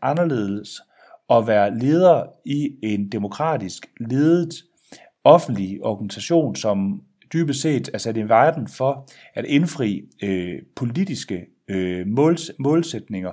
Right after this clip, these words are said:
og har en samfundsbærende funktion, end det er at være leder i en stor privat amerikansk, øh, organisation for eksempel. Og det kalder altså på nogle helt særlige offentlige ledelsesfærdigheder, øh, som er unikke for den offentlige sektor, og som er anderledes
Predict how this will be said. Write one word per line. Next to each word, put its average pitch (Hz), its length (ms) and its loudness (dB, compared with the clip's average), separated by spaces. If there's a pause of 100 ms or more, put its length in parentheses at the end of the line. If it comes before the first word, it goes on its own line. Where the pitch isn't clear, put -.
(280)
og 113 80 -6
har 139 80 0
en 127 80 -2
samfundsbærende 113 720 -2
funktion, 127 420 -6
end 131 160 -6
det 127 100 -2
er 113 340 4
at 101 60 -4
være 101 140 -4
leder 123 340 2 (200)
i 117 280 -2
en 87 260 -8
stor 139 240 -4
privat 120 500 -6 (160)
amerikansk, 117 580 -2 (160)
øh, 87 460 -8 (440)
organisation 95 560 -8
for 92 80 -12
eksempel. 90 320 -8 (840)
Og 117 280 8
det 165 140 0
kalder 170 280 4
altså 117 220 2
på 120 100 -12
nogle 113 160 -8
helt 160 260 -2
særlige 127 640 0 (520)
offentlige 135 520 4
ledelsesfærdigheder, 98 1600 -2
øh, 82 60 -8 (340)
som 107 220 0
er 104 60 2
unikke 135 500 0
for 110 140 -6
den 101 120 -4
offentlige 123 320 -2
sektor, 123 280 -6
og 90 80 -8
som 104 120 -10
er 101 160 -4
anderledes 127 580 -2